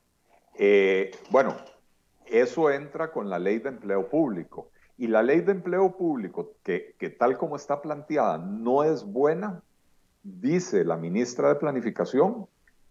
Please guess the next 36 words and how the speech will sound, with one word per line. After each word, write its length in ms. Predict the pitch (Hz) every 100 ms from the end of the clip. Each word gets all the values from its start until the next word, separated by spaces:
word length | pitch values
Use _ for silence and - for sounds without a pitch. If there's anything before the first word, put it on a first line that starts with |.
| _
que 140 | - 107
solo 380 | - 143 147
esa 180 | 147 143
ley 300 | 123 135 151 -
ahorra 420 | 92 101 117 139
doscientos 560 | 95 92 110 110 123
cuarenta 360 | - 110 95 -
y 40 |
tres 220 | 80 80 80
mil 360 | 92 120 127
millones 460 | 98 87 90 104 113
de 80 | 98
colones 380 | - 95 107 98
al 120 | 82
año 300 | 113 147 143 _ _ _
si 200 | - -
se 100 | 180
aplica 320 | 147 - 101 110
en 80 |
todo 120 | 101 101
el 60 |
sector 300 | - - 98
público. 480 | - 76 65 - - _ _ _ _ _ _ _
Doscientos 340 | 95 92 190 123
cuarenta 280 | 120 98
y 20 | 90
tres 160 | 87
mil 140 | 85 104
millones 300 | 104 101 104
de 60 |
colones 300 | 95 87 98
al 120 | 90
año, 200 | 107 127
estamos 260 | 104 87 87
hablando 400 | 87 90 92 98
de 100 | 69